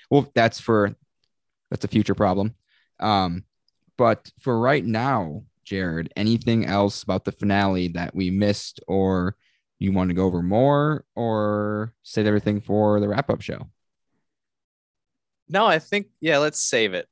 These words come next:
Speaker 2: I'm gonna, I'm gonna do the opposite of what they did for the finale. I need some time to process
Speaker 1: There you go.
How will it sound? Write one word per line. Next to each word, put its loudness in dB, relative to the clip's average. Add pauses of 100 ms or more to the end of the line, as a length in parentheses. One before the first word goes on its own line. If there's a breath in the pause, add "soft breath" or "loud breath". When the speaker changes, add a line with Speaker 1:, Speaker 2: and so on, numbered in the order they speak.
Speaker 2:
I'm -2
gonna, 0 (120)
I'm -10
gonna -2 (300)
do -2
the 2
opposite -2
of -6
what -6
they -4
did -6
for -10
the -6
finale. -4
I -4
need -8
some -8
time -6
to -18
process -12
Speaker 1:
There -2
you -4
go. 4